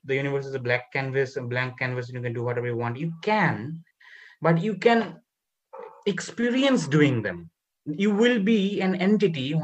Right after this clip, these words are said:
until you are di-, until you are dead. You will remain an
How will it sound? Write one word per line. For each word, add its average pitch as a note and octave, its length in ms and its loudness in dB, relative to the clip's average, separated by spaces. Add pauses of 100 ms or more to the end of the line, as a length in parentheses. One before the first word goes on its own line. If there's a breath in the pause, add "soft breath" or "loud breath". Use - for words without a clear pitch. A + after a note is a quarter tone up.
(140)
until F3+ 460 4
you F#3+ 120 6
are F3+ 120 8
di-, B2+ 340 2
until D#3+ 260 4
you E3+ 120 4
are D#3+ 40 8
dead. C3+ 380 2 (380)
You F#3+ 220 4
will G3 400 8
remain G3 440 4
an E3+ 240 4